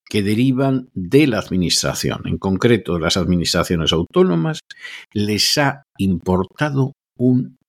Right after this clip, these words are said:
pito. Luego, por supuesto, no les extraña a ustedes que día sí y día también aparezcan casos de explotación sexual en estos centros, y mucho menos les extrañe que cuando de pronto quien denuncia esta situación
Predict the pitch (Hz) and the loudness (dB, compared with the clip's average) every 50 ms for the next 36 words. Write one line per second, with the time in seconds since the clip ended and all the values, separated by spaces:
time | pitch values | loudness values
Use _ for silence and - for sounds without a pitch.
0 | _ _ _ - 95 - - - - - - _ _ _ _ _ _ _ _ _ | _ _ _ 2 2 2 0 -6 -16 -16 -18 _ _ _ _ _ _ _ _ _
1 | _ _ _ _ _ - - - - - - - - - 120 143 160 160 190 185 | _ _ _ _ _ -20 -20 -18 -16 -16 -16 -12 -6 -2 0 2 2 4 2 2
2 | 185 135 - - - 98 92 131 123 120 - - 151 143 143 95 92 92 - 95 | 0 -4 -8 -6 -6 -4 0 0 0 0 -2 -2 0 0 0 0 -2 -2 -2 -2
3 | 90 - - - 107 107 107 110 113 113 113 - - - 160 156 151 151 160 175 | -2 -2 0 0 0 2 2 2 2 0 0 -2 -2 0 2 2 2 2 0 0
4 | 175 - - - - - - - _ - 90 90 90 98 113 120 110 101 - - | -2 -4 -8 -16 -20 -20 -20 -20 _ -8 -6 -4 -2 0 0 2 2 2 0 2
5 | 139 139 139 143 139 - - 90 82 78 185 - 87 87 87 - 107 123 156 190 | 2 2 2 2 0 -4 -8 -6 -4 0 0 0 0 0 0 -2 -2 0 0 2
6 | 220 214 208 214 214 - _ _ - 185 - - 185 202 202 - - 190 196 202 | 2 2 2 0 -2 -6 _ _ -4 -2 0 0 0 0 0 -2 -2 0 0 0
7 | 90 - - 139 147 139 - - 123 101 - - 87 78 - - - 82 80 71 | -2 -2 0 0 0 0 0 -2 -4 -6 -4 -4 -4 -4 -4 -2 -2 -2 -2 -2
8 | - 80 78 - 117 117 110 104 95 - - 85 80 - - - 120 123 123 113 | -2 -4 -4 -2 0 0 0 0 -2 -2 -4 -4 -6 -6 -4 0 0 0 0 0
9 | - - _ _ - - 67 - - - - - - 101 107 - - 165 160 151 | -4 -10 _ _ -10 -8 -6 -4 -2 -2 -2 -2 -2 -2 -2 0 0 0 2 2
10 | 139 - - 147 160 185 190 - - _ _ _ _ - - - - - - - | 0 -2 -2 -4 -4 -4 -4 -6 -12 _ _ _ _ -8 -6 -6 -4 -6 -8 -4
11 | - 127 127 131 147 180 180 - - 160 156 170 170 147 110 95 95 95 110 107 | -2 0 2 2 2 2 0 0 -2 -2 0 0 0 -2 -2 -4 -4 -4 -2 -2
12 | - - - 120 113 - - - - 160 165 156 151 147 151 160 180 - _ - | 0 0 0 0 0 0 -2 -2 2 2 4 4 2 0 -2 -4 -6 -8 _ -18
13 | - - - - - 92 85 - - 101 104 107 101 101 95 - 123 127 127 123 | -20 -20 -18 -8 -6 -6 -2 -2 -2 0 0 0 0 0 0 0 0 0 2 2
14 | 143 143 131 139 - 120 113 117 113 113 113 110 107 107 107 123 151 170 165 143 | 0 -2 -2 -2 -2 0 0 2 2 2 2 2 2 2 2 2 2 2 2 0
15 | 135 - 123 110 98 - - 107 - - 107 98 - 113 104 - - 160 170 156 | 0 0 0 0 0 0 0 0 0 0 0 -2 0 0 0 2 2 2 2 2
16 | 135 | 0